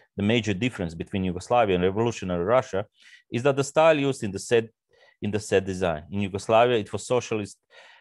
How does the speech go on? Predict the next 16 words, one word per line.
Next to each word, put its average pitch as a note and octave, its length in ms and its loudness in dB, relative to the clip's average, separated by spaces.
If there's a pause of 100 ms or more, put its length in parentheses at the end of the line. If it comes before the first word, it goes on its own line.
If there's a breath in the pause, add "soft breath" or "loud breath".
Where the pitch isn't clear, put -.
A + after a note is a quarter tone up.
(120 loud breath)
realist A#2+ 460 0
style F2+ 380 2
that F#2 140 0
was F#2 160 -8
used, D#2+ 300 -10
rather G#2 280 2
than F#2 200 0
the F2 120 -2 (280)
cubist A2+ 400 -4
like F#2+ 220 0
Nathan G2 360 0
Altman G2 440 0 (320 soft breath)
or G2+ 340 0
constructivist G#2+ 800 -4
like F#2+ 240 0
Popov G2 340 -2